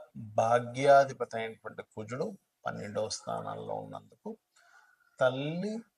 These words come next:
తండ్రుల యొక్క ఆరోగ్య విషయంలోని, భూమి మీద లేదా హైయర్ ఎడ్యుకేషన్ కోసమనో, లేదా వేరే ప్రదేశానికి వెళ్ళి చదువుకుందాం అనేటువంటి ప్రయత్నాలు సక్రమంగా చేస్తున్నారా లేదా,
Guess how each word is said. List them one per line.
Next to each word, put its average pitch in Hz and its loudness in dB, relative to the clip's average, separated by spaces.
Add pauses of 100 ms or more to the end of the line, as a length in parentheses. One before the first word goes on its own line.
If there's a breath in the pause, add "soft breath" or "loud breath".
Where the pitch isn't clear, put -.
తండ్రుల 120 -4
యొక్క 117 -8
ఆరోగ్య - -4
విషయంలోని, 58 -12 (320)
భూమి 143 -8
మీద 160 -4
లేదా 139 2
హైయర్ 123 0
ఎడ్యుకేషన్ 123 -8
కోసమనో, 117 -8 (460 loud breath)
లేదా 123 -2
వేరే 120 -2
ప్రదేశానికి 120 -4
వెళ్ళి 110 -12
చదువుకుందాం 110 -8
అనేటువంటి 104 -10
ప్రయత్నాలు - -10
సక్రమంగా 143 0
చేస్తున్నారా 110 -2
లేదా, 107 0